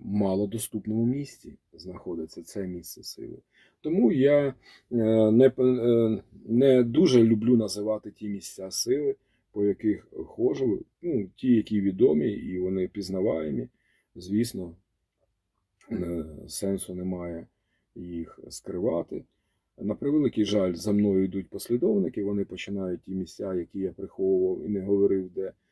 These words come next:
розкручувати. Від цього будуть страждати ці місця. Від, знову, недолугості тих, хто туди приходить. І це дуже,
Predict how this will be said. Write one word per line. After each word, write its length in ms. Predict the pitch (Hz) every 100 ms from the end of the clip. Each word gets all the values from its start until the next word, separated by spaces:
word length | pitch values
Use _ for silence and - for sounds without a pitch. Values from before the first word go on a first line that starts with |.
| _ _ -
розкручувати. 840 | 98 - 131 165 185 156 139 107
Від 140 | 120 123
цього 260 | 240 143
будуть 280 | 101 98 95
страждати 540 | - 95 95 131 98
ці 160 | 90 -
місця. 500 | 87 85 _ _ - _ _ _ _ _ _ _ _ _
Від, 420 | 90 92 85 80 -
знову, 500 | 95 104 143 120 98
недолугості 800 | 98 95 95 98 95 92 - 90
тих, 400 | - 98 92 _ _ _
хто 320 | - 82 80
туди 380 | - 78 85 78
приходить. 560 | - - - 127 - - _ _ _ _
І 80 | -
це 220 | - 127
дуже, 420 | 101 101 98 95